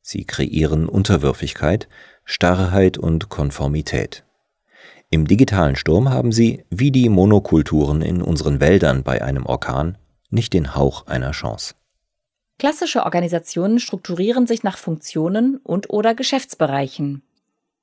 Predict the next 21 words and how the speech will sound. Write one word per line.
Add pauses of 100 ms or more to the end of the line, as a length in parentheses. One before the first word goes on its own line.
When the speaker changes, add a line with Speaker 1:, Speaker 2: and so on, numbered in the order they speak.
Speaker 2:
Die
Kommunikation
läuft
von
oben
nach
unten
und
wieder
zurück. (800)
Dienst
nach
Vorschrift
ist
Usus. (760)
Führungskräfte
werden
vor
allem
dafür
bezahlt,